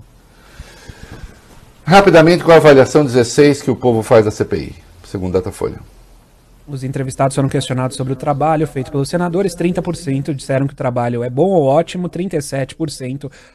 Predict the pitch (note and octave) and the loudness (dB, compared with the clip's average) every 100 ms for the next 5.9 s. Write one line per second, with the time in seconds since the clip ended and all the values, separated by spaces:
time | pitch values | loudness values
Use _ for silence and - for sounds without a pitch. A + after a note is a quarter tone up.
0 | - B2+ C#3 C3 A#2+ B2 B2+ B2 E3 A3+ | -2 2 4 4 2 0 -2 0 2 4
1 | E3+ F3 D#3+ F3+ - C#3+ D3 D3+ D3+ A#2 | 4 4 0 -6 -4 -2 -2 -2 -4 -4
2 | A#2 B2+ C3 A#2+ G#2+ A#2+ A2+ B2+ F3 - | -4 -6 -6 -4 -4 -4 -4 -6 -6 -8
3 | F2+ - - _ _ _ _ - _ - | -14 -18 -20 _ _ _ _ -20 _ -20
4 | - _ - G3+ A3 A3 A3+ G3 E3+ D#3 | -20 _ -4 0 2 4 4 6 8 10
5 | D3 C#3+ D3 - C#3 B2 A2+ G#2+ | 8 6 0 0 2 6 6 6